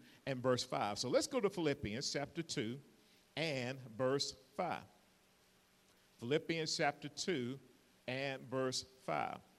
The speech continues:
The Bible reads as follows,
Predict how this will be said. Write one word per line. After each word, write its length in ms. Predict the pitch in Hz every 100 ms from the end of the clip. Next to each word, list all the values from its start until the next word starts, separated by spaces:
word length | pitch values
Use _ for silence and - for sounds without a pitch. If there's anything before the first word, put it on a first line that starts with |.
| - _ - _ _ _ _ - _ - - - _ - _ - - - -
The 100 | 175
Bible 360 | 214 254 240 208
reads 440 | 190 202 170 175 -
as 400 | 156 156 151 -
follows, 640 | 147 120 85 80 80